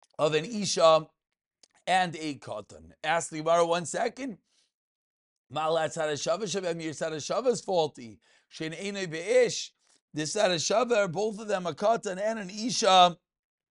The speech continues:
neither of them is an Ish. Timer Be'eved, "Shehu Be'ish."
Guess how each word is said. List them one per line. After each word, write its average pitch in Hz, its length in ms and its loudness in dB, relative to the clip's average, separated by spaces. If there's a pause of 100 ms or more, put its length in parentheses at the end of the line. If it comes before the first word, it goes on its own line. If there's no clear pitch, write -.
(640)
neither 233 360 4
of 190 160 2
them 185 280 -2
is 214 220 -6
an 185 180 -4
Ish. 226 420 -6
Timer 190 360 -4
Be'eved, 170 720 -2 (260)
"Shehu 139 380 -4
Be'ish." 147 720 -4